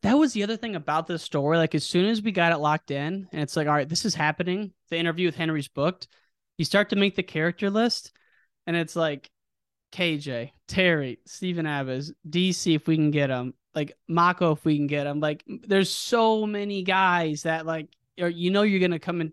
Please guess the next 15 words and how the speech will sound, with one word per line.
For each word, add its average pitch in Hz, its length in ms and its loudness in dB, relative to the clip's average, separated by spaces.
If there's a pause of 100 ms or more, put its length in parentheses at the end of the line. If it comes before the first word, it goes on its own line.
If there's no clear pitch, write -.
come 180 160 2
in 160 80 2
contact 170 500 0
with, 220 260 2 (680)
which 170 200 -2
made 165 200 2
it 139 40 -10
so 160 340 2
exciting. 139 580 -2
The 160 100 6
one 196 240 6
guy 294 200 4
who 196 120 4
I 165 100 6
loved 180 600 4